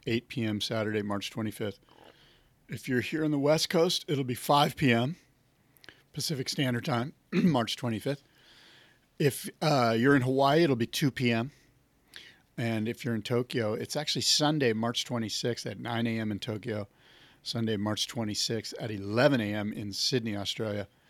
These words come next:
So go to the Vintage Surf Auctions, plural, the Vintage Surf Auctions, plural dot com.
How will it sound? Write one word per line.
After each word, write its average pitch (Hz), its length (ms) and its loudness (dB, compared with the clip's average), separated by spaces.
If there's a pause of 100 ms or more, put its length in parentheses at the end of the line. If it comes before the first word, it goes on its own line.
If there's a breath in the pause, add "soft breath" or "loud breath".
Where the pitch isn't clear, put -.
(440 soft breath)
So 107 360 -4
go 110 160 -2
to 104 80 -2
the 101 120 -8
Vintage 104 360 -2
Surf 110 280 0 (100)
Auctions, 110 480 0
plural, 165 380 4
the 123 180 6
Vintage 113 420 -2
Surf - 400 -2
Auctions, 127 480 -4
plural 131 400 -2
dot 110 280 -4
com. 135 400 -6